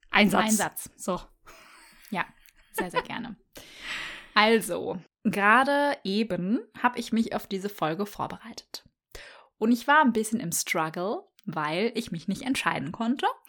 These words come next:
Speaker 2: welche zwei Bücher ich denn jetzt hier vorstelle, weil ich möchte so viel lesen in zweitausenddreiundzwanzig und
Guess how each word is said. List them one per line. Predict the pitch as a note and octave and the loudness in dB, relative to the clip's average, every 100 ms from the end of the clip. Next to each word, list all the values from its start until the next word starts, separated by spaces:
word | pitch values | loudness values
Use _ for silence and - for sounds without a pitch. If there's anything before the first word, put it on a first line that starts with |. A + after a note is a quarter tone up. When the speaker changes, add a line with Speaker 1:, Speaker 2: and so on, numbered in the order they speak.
| - - - - _ _ | -20 -18 -20 -20 _ _
Speaker 2:
welche | - F#3+ A3 D4 | 0 2 2 0
zwei | G#3 | 0
Bücher | F3 G3 G#3+ B3+ | 0 -2 0 -2
ich | F#3 | -2
denn | - F#3 | -4 -4
jetzt | F3 - | -4 -6
hier | - G#3+ G#3+ A3 A#3 A#3 _ | -4 2 2 2 0 -4 _
vorstelle, | - F#3 F3+ - G#3+ G3+ | -6 -2 -2 -2 -2 0
weil | G3 | -2
ich | F#3+ | -4
möchte | G#3 - G3+ | -6 -4 -6
so | - - B3+ D4+ | -6 -4 -2 -2
viel | - B3+ A#3+ | 0 0 2
lesen | G#3+ G#3+ A#3 F#3+ E3+ F3 G#3+ A#3 - | 4 4 2 2 -4 0 0 0 -4
in | F3+ | -8
zweitausenddreiundzwanzig | F#3 F#3+ F#3 G3+ F#3 F#3 - G3+ G#3 G#3+ A3 A3 A#3+ A#3 - | -4 -4 -2 -2 -4 -6 -4 -2 0 0 0 0 0 -4 -4
und | F#3 F#3 - - - | -4 -2 -2 -4 -4